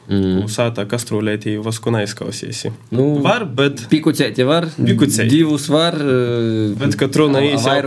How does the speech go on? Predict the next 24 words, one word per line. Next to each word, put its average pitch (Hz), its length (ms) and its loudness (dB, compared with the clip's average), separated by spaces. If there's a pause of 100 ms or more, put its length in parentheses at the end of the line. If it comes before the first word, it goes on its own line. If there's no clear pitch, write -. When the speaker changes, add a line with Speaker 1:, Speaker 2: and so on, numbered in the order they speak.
(140)
Speaker 1:
vairākiem. 127 100 0
Speaker 2:
vairāk, 180 460 2
par 143 240 2
kim 139 180 4
kilogramiem, 135 580 2
tad 120 140 -4
jau 123 160 2
nedomāsi 101 500 0
par 104 140 -4
kastrūlētī. 104 720 -4 (140)
Speaker 1:
Mm, 127 260 4
kā 156 160 -2
tev 127 180 0
tik 156 220 0
toļi, 101 400 2
eh, 98 300 0
līkās 104 420 0
tie 92 180 0
birokratie? 90 720 0
Ja 95 320 0
ir 110 240 0 (120)
saprotīgā 165 760 0
līmenī 101 560 2 (240)
vai 110 800 2